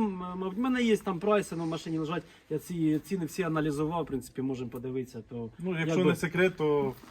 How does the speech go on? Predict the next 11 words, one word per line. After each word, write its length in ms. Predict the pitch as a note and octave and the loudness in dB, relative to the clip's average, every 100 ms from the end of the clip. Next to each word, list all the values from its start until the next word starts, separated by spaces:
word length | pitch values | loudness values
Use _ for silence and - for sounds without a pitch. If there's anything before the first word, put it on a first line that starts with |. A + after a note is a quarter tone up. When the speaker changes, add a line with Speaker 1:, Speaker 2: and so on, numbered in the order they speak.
| - | -10
Speaker 1:
Та 120 | - F4 | -2 2
ні, 60 | |
Speaker 2:
покажемо 200 | F4 - C#4+ | 6 8 8
Speaker 1:
давайте. 200 | C#4 B3 | 6 6
Speaker 2:
нашим 300 | G#3 D#3+ E3 | 6 6 2
підписчикам, 640 | D#3 C#3 F3+ F3 - D#3 C#3+ | -4 -4 -4 -4 -4 -2 2
бо 60 | |
у 80 | D3+ | 4
нас 220 | D#3+ C#3 | 2 2
багато 320 | C#3+ D#3 D#3 D#3 | 2 2 2 0
таких, 320 | D3+ E3 | -2 -2